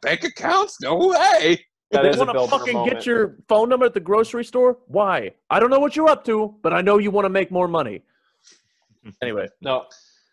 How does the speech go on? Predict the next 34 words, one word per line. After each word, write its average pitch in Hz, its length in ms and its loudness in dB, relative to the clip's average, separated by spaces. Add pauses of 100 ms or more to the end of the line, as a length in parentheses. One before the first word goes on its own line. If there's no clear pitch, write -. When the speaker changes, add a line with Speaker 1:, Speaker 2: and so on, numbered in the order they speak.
(200)
Speaker 2:
Yeah. 95 280 -18
Speaker 3:
Uh, 123 360 0
Speaker 2:
Sounds 107 100 -10
Speaker 3:
but 123 240 0
Speaker 2:
dope. 107 180 -12 (400)
Speaker 3:
so 127 540 -4 (540)
I 123 100 0
don't 127 220 -2
have 143 160 -2
my 131 140 -2
I 127 160 0
D 135 300 -6
also. 117 440 -4
So - 120 -14
when 113 100 -12
we 117 100 -10
go 120 120 -6
to 110 120 -8
dinner 123 320 -8
and 113 100 -10
we 110 60 -12
wanna 107 180 -10
order 107 240 -8
beers, 117 600 -8
I 107 120 -4
order. 127 560 -8 (1300)
Um, 110 420 -6 (720)
she - 300 -14
did 156 180 -6
not 131 320 -6
ask 123 320 -10
for 127 160 -6
I 117 140 -4
Ds. 120 580 -12